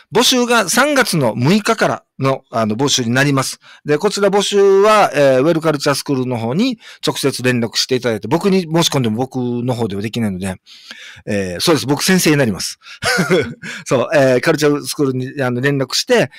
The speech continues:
ひふみさんの、えー、エンジョイ花本という、あのー、なんていうんですか、タイトルでやります。エンジョイ花本でやります。えー、主に初心者向け、セオリー通りとは違った誰でもできる、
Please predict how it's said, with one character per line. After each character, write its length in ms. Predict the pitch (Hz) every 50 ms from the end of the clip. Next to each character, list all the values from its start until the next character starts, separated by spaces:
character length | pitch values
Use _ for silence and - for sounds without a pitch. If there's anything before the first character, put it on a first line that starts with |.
| - - - -
ひ 140 | - 165
ふ 180 | 156 151 151 143
み 160 | 143 143 143 139
さ 140 | - 139
ん 100 | 127 120
の、 180 | 110 101 92 - _ _ _ - - _ - 107
え 260 | 101 101 98 92 95 - -
ー、 60 | 190
エ 20 |
ン 160 | 226 240 240 208
ジ 80 | 214
ョ 80 | 226 220
イ 60 | 196
花 180 | - 226 220 208
本 220 | 185 139 120 104
と 120 | - -
い 80 | 123 113
う、 220 | 101 92 95 98
あ 100 | 110 104 101
の 500 | 98 90 90 87 82 82 80 87 90 101 110
ー、 40 | _ _ _ _ _ _ _ _ _ _ _ _ _ _ 139
な 100 | 123 113
ん 40 | 98
て 80 | -
い 0 |
う 40 | 85
ん 0 |
で 20 |
す 40 | -
か、 80 | - -
タ 140 | - 139 139
イ 60 | -
ト 80 | 127
ル 100 | 101 92
で 140 | 82 87 - _ _ -
や 80 | 110 104
り 40 | 101
ま 80 | 95
す。 140 | 90 - -
エ 60 | 131
ン 20 | 123
ジ 100 | 117 120
ョ 40 | 117
イ 20 |
花 160 | - 151 147
本 240 | 147 127 113 - 120
で 240 | 135 147 147 131 139
や 80 | 143
り 60 | 151 151
ま 100 | 156 151
す。 140 | - - - - - - - - - -
え 280 | 139 135 131 127 123
ー、 40 | 131
主 220 | 156 151 156 151
に 140 | 143 139 127
初 160 | 151 165 156
心 200 | 147 156 151 143 135
者 120 | - 131
向 160 | 127 135 135
け、 180 | - 202 180 - -
セ 180 | - - 180 175 180
オ 100 | 185 175
リ 220 | 170 180 175 165
ー 20 |
通 160 | 160 175 175 165
り 100 | 156 151
と 100 | - 156
は 60 | 143 135
違 160 | - - 160 151 156
っ 100 | 143 - _ -
た 160 | - 160 139
誰 260 | 123 135 165 208 214 202
で 100 | 208 196
も 140 | 202 202
で 140 | 180 202 196
き 160 | - 208 214
る、 160 | 214 247 214